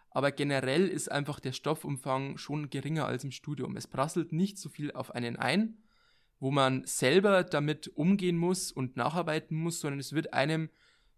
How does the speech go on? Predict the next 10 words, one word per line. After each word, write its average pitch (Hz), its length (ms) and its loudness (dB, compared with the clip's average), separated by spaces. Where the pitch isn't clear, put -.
wie 143 320 0
in 165 100 2
der 156 80 2
Schule 175 400 2
eigentlich 156 400 0
auch 131 320 0
gut 170 220 -2
vom 139 200 -2
Lehrer 143 280 0
verständlich, 143 840 -4